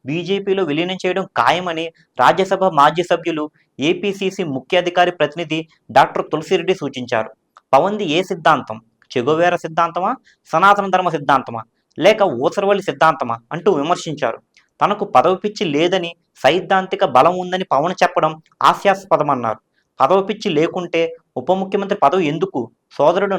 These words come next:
నాగబాబుకు ఎమ్మెల్సీ పదవి ఎందుకు అని ఆయన ప్రశ్నించారు.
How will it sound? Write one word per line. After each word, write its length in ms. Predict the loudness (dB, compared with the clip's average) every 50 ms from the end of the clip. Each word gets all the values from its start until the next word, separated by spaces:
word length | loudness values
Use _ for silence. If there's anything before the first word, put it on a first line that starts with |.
| 4 4
నాగబాబుకు 600 | 4 4 2 2 2 0 0 0 _ _ -4 -4 -4 -6 _ _ _ _ -4 -2
ఎమ్మెల్సీ 340 | 0 0 -2 0 -2 0 2 2
పదవి 200 | 2 2 0 -2 0 -2
ఎందుకు 260 | -2 -2 -2 -4 -6 -8 -10 _ _ _ -4
అని 120 | 0 2 2
ఆయన 120 | 2 0 0 -2 -4
ప్రశ్నించారు. 540 | -6 -4 -6 -8 -6 -2 0 0 0 0